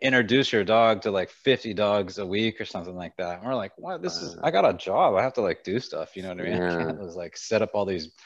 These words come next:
Speaker 1: birthdays and stuff for my dog or whatever. But, you know, when you're out in the neighborhood, everybody's like, "Oh, it's a puppy." Like, they're all excited. So we,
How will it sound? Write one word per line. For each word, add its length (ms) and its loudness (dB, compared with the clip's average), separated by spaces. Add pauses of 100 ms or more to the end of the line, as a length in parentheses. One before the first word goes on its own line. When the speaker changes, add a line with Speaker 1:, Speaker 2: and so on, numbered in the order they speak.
(320)
Speaker 1:
birthdays 720 4
and 80 -6
stuff 300 -4
for 80 -8
my 180 -2
dog 300 4
or 60 0
whatever. 260 0
But, 300 4 (500)
you 80 6
know, 100 8
when 80 6
you're 140 10
out 80 8
in 60 0
the 60 4
neighborhood, 540 6
everybody's 400 4
like, 160 0
"Oh, 160 4
it's 120 -2
a 40 -4
puppy." 460 -4
Like, 160 -4
they're 140 -2
all 140 2
excited. 500 -6
So 180 -2
we, 280 2